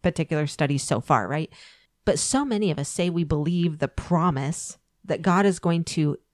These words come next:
impute our sin upon Jesus and impute Jesus's righteousness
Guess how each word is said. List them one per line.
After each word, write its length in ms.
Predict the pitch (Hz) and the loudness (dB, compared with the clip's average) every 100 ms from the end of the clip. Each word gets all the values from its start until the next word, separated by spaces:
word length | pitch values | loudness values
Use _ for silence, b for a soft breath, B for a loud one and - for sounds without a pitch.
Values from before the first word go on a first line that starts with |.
| _ | _
impute 760 | 165 143 - 277 190 135 - - _ _ - | 0 2 0 2 2 0 -10 -16 _ _ 0
our 240 | 165 190 | 2 2
sin 520 | - - 139 139 170 - _ _ _ _ _ _ _ _ | 0 -2 -2 0 -2 -6 _ _ _ _ _ _ _ _
upon 300 | 175 170 165 | -2 2 2
Jesus 540 | 156 156 139 139 - - b b - | 2 0 -2 -4 -6 -12 b b 2
and 140 | 165 | 4
impute 680 | 165 - - 233 185 156 - _ | 4 0 -6 -2 -2 -4 -12 _
Jesus's 580 | - 185 175 170 160 143 | -2 0 0 -2 -4 -4
righteousness 920 | 139 160 175 170 151 - 139 - - | 0 0 2 0 -4 -4 -4 -6 -10